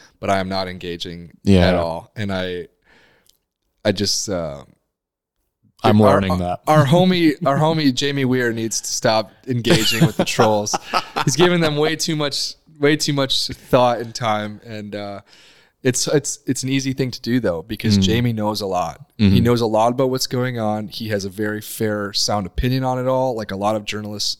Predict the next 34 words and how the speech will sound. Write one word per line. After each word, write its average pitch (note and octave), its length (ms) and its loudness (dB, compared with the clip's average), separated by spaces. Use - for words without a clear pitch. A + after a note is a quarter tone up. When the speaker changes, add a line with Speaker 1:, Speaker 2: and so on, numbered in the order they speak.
Speaker 1:
have F#2+ 240 -4
done. A#2+ 380 0
He's A2+ 160 -2
broken A#2+ 380 0
stories G#2 400 -2
about F2 240 -12
this, G2+ 160 4
Speaker 2:
Mm-hmm. G2 80 6
Speaker 1:
right? A2+ 160 4
He - 160 -2
broke B2 260 2
the - 60 -18
Stenson G2 420 -6
story F#2 320 0
Speaker 2:
Yep, F#2 160 6
sure - 280 2
Speaker 1:
Sunday A2 180 4
Speaker 2:
did. G#2+ 40 0
Speaker 1:
of G2 80 -6
the G2 140 -6
Open. F2+ 320 -12
And G#2 440 0
when A2+ 200 0
you G#2+ 140 -2
just G#2 260 -2
kind A2+ 160 -2
of F#2+ 80 -4
throw A#2 400 4
it C3 80 2
out C3 220 -4
there A#2+ 200 -2
into A2 200 -8
the G#2+ 200 -4
ether, F#2 500 -2